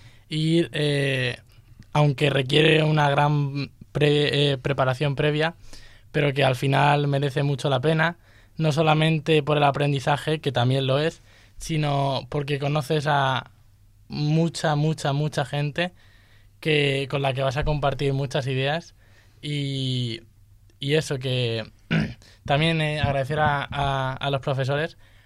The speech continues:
porque también no-, nos ayudan, porque de, de primeras parece que la bola es muy grande, pero poco a poco te vas dando cuenta como,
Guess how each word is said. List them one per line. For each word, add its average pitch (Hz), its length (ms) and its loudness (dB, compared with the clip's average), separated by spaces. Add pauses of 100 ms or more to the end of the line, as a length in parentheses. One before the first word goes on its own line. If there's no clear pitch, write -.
(140)
porque 131 800 -2 (140)
también 147 680 0 (520)
no-, 147 380 2
nos 147 260 0
ayudan, 143 500 0 (200)
porque 131 500 -2
de, 127 320 -2
de 139 180 -2
primeras 139 560 0
parece 139 640 -2 (320)
que 156 100 -4
la 135 120 0
bola 143 280 2
es 131 80 0
muy 147 160 0
grande, 143 440 -2 (420)
pero 135 380 2
poco 139 220 -2
a 143 60 4
poco 143 240 -4
te 131 80 -2
vas 131 300 0
dando 131 280 -2
cuenta 139 360 -2
como, 127 460 -2